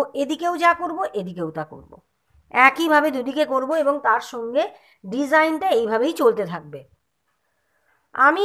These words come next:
এদিকে মোট বারোটা ঘর আর এদিকে মোট বারোটা ঘর, বারো, বারো, চব্বিশটা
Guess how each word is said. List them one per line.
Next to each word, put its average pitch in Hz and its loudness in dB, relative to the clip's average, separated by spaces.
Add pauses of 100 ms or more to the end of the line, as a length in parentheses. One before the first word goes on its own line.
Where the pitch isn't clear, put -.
(100)
এদিকে 247 0 (560)
মোট 294 4 (120)
বারোটা 320 8 (100)
ঘর 349 8 (500)
আর 220 0 (200)
এদিকে 240 -4 (100)
মোট 247 0 (120)
বারোটা 180 2
ঘর, 123 -14 (380)
বারো, 247 8 (180)
বারো, 269 6 (600)
চব্বিশটা 320 -2